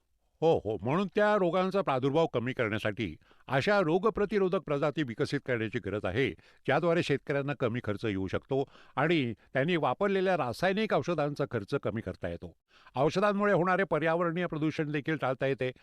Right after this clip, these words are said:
आणि त्यासोबतच शेतकऱ्यांना त्याचा अधिक फायदाही मिळू शकतो. तर आपल्याकडे अशा प्रजाती आहेत, विशेषतः टोमॅटो, मिरची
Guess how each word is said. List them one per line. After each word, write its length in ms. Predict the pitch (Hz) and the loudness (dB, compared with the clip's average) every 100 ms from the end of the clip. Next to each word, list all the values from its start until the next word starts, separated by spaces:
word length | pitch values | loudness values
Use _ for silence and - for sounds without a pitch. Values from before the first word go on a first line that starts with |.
| - _ | -20 _
आणि 160 | 147 170 | -2 0
त्यासोबतच 640 | 139 127 160 175 156 131 - _ _ | 2 2 0 0 2 0 -2 _ _
शेतकऱ्यांना 720 | - 160 156 196 202 196 202 202 | 0 2 4 4 4 4 2 0
त्याचा 600 | - 147 147 160 120 123 | 0 0 2 2 2 0
अधिक 240 | 135 180 - | -2 -2 -2
फायदाही 380 | 110 107 107 156 | -2 0 0 0
मिळू 180 | 160 143 | 0 -2
शकतो. 380 | 107 - 87 - _ - | -2 -4 -12 -12 _ 0
तर 80 | 180 | 2
आपल्याकडे 460 | 175 214 214 220 | 2 2 2 2
अशा 260 | 214 196 196 | 2 2 2
प्रजाती 400 | 190 170 175 175 | 2 0 0 0
आहेत, 360 | 123 147 113 107 | 0 2 0 -2
विशेषतः 600 | 120 139 131 - 120 113 117 - - _ - | -4 -2 -2 0 0 0 -2 -6 -20 _ -4
टोमॅटो, 580 | 120 123 101 120 113 127 _ - | 0 0 0 0 -2 -4 _ -8
मिरची 540 | 120 120 110 135 107 | -2 0 0 0 -2